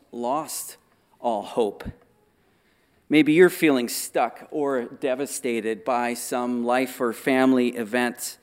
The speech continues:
a lost job, or maybe a career or relationship. And my encouragement today is to let Isaiah point you toward that one little sprout growing up in an otherwise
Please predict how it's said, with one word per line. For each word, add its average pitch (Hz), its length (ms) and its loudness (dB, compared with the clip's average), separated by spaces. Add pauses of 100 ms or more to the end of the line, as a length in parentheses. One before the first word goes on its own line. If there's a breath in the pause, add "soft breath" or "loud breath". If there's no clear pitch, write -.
(300 soft breath)
a 123 80 0
lost 139 480 0
job, 143 440 4
or 131 260 -2
maybe 131 500 -4
a 120 100 -8
career 127 760 -4
or 127 240 -2
relationship. 110 1000 -4 (1000 loud breath)
And 151 140 4
my 180 200 6
encouragement 175 640 4
today 147 400 2
is 131 160 -4
to 147 100 -6
let 147 420 -2
Isaiah 127 560 0
point 139 420 -6
you 110 200 -6
toward 135 600 -6 (440 soft breath)
that 135 260 2
one 233 360 0
little 208 220 0
sprout - 800 -2 (560)
growing 160 440 -2
up 143 220 0
in 135 120 4
an 127 180 4
otherwise 120 1160 -2